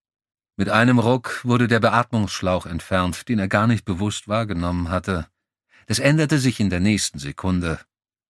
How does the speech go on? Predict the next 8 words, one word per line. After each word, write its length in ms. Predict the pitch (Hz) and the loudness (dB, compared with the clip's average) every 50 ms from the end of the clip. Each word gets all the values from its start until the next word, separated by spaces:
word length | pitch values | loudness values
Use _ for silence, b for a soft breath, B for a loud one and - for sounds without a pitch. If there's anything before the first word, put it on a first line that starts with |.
| _ - | _ -8
Ein 260 | - 95 98 104 90 | -4 -2 -2 -2 -2
Schwall 440 | - - 117 117 117 120 120 120 104 | -2 2 4 4 6 4 4 2 0
grüner 440 | 104 101 117 123 120 120 113 104 | 0 2 2 4 4 4 2 2
Flüssigkeit 720 | - - 135 139 - - 127 101 - - - 113 107 101 92 | 0 0 0 0 0 0 -4 -6 -4 -2 0 2 2 2 0
schoss 380 | - - - 151 156 - - - | 0 0 0 0 0 0 -4 -6
aus 220 | - 95 90 - | -6 -8 -6 -6
seinem 280 | - 95 90 87 85 82 | -4 -4 -2 -2 -2 -2
Mund. 460 | 85 85 78 69 - _ _ - _ | -2 -2 -4 -4 -8 _ _ -20 _